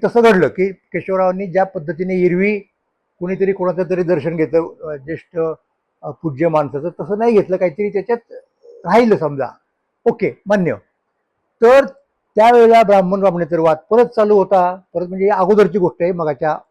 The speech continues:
मा-, मानव पंचायत सीनच्या अगोदरची गोष्ट आहे. आणि प्रेक्षकांच्या मधल्या एका ब्राह्मणाला असं वाटलं की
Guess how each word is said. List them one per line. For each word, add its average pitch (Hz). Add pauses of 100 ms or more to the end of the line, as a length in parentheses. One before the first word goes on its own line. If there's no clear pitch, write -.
(360)
मा-, 139
मानव 135
पंचायत 139
सीनच्या 139
अगोदरची 131
गोष्ट 139
आहे. 180 (460)
आणि 170
प्रेक्षकांच्या 214
मधल्या 202
एका 226
ब्राह्मणाला 202
असं 175
वाटलं 170
की -